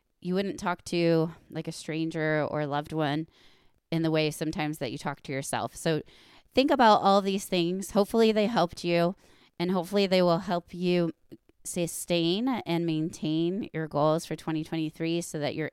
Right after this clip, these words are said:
in it for the long haul, uh, with sustainable results. So with that, you can find us on Instagram at Prep Life Podcast or at Glam Girl Bikini. And I just wanted to share my handle 'cause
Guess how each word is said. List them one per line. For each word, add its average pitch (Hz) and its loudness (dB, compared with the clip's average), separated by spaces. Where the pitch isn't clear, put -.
in 160 -4
it 151 -8
for 156 -8
the 139 -6
long 135 -6
haul, 135 -4
uh, 151 -4
with 156 -4
sustainable 135 -8
results. - -8
So 156 0
with 196 -2
that, 226 4
you 208 -2
can 233 -2
find 214 -2
us 185 2
on 180 2
Instagram 180 -2
at 160 -4
Prep - -10
Life 170 -6
Podcast 165 -4
or 160 -2
at 156 -6
Glam 180 -4
Girl 190 -2
Bikini. 165 -4
And 170 0
I 170 4
just - -6
wanted 262 0
to 202 0
share 185 0
my 170 -2
handle 165 0
'cause 165 -8